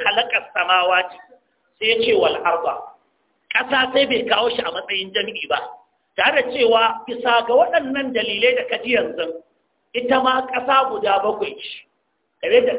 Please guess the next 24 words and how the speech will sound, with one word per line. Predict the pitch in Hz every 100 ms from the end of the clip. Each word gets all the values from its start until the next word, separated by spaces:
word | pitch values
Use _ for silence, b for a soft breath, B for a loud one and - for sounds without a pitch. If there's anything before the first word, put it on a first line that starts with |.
| - -
sama | 247 254 233 - -
take | 233
guda | 226 160 160 170
bakwai. | 170 - - - - _ _ _ _
Mun | 180
gane | 185 196 170 160
ko? | - - - - - -
Al-Imam | 170 175 185 214 247
Al-Baydawi | 233 196 180 156 160 185 190 196
ya | 196 196
ba | 202 208
da | 160
wannan | 165 160 147 147
ansa. | 143 - - _ _ _ - _ _ _ _ _
Mun | 170 170
gane | 180 185 135 185
ko? | 254 247 - - -
Al-Imam | 214 247 302 403
Al-Baydawi | 392 285 220 208 220 220 220 220 220 _ _
ya | 220
ce | - 349
abin | - 339 359
da |
ya | 302